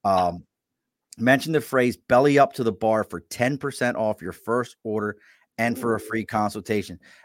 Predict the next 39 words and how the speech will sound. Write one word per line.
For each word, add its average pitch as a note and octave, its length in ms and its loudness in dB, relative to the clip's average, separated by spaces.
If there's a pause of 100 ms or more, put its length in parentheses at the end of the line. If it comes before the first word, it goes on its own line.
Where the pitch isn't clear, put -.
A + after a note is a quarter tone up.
(140)
As B2 320 2
always, A2+ 340 2
remember, A2 300 -4
this A2+ 160 -4
is G#2+ 80 -8
a G2 100 -6
veteran-owned A#2 1200 -2 (140)
and G#2+ 220 -2
operated G2+ 680 -4 (140)
business. F#2+ 480 -10
So F2+ 300 -6 (380)
show A#2+ 320 0
that A#2+ 260 0
love. A2+ 340 0 (100)
And G#2 120 -4
then G2 160 -4
Sunday, C3+ 640 -2 (500)
last C3 320 0
thing, B2+ 380 0
uh, G2+ 120 -6
'cause G#2+ 140 -6
I A#2 80 6
want, B2 300 0
I C#3+ 120 2
have - 140 0
three C3+ 200 -4
cocktails A2 520 2
next F#2 220 -2
to F2+ 80 -14
me F2 100 -6
that F2+ 140 0
I F#2 80 2
need G2 420 -4
to G#2 60 -10
go G2 200 -2
ahead F#2+ 200 -2
and F2+ 100 -8
indulge F#2 600 -4
on. A2 300 -4